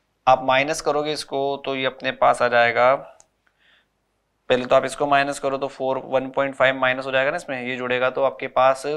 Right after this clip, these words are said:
पॉइंट फ़ोर फ़ाइव तो इधर बचेगा, प्लस वन पॉइंट फ़ाइव इधर बच जाएगा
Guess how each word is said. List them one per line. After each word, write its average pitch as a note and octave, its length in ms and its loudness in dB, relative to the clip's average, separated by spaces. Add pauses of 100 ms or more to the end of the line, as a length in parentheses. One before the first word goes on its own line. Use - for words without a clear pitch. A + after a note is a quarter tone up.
(1400)
पॉइंट C#3 340 0
फ़ोर C3+ 300 -4
फ़ाइव C#3+ 200 2
तो C#3+ 140 -8
इधर C#3+ 180 -4
बचेगा, D3 400 -2 (2000)
प्लस C3+ 380 -2
वन B2+ 300 -4
पॉइंट C3 380 -4
फ़ाइव A#2+ 260 0
इधर B2+ 200 -6
बच C3+ 200 -6
जाएगा C#3 380 0